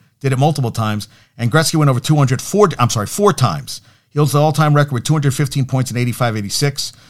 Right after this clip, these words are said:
but no player has gone over a hundred forty points in a season since the nineties, and he's on pace for a hundred fifty-six. So he's having a season, folks. But think about how great Gretzky, Lemieux were.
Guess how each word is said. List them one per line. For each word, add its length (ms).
but 100
no 240
player 180
has 120
gone 160
over 120
a 60
hundred 220
forty 240
points 300
in 60
a 60
season 320
since 220
the 80
nineties, 680
and 80
he's 100
on 100
pace 220
for 80
a 40
hundred 160
fifty-six. 760
So 240
he's 160
having 180
a 40
season, 280
folks. 440
But 140
think 120
about 220
how 180
great 460
Gretzky, 400
Lemieux 480
were. 320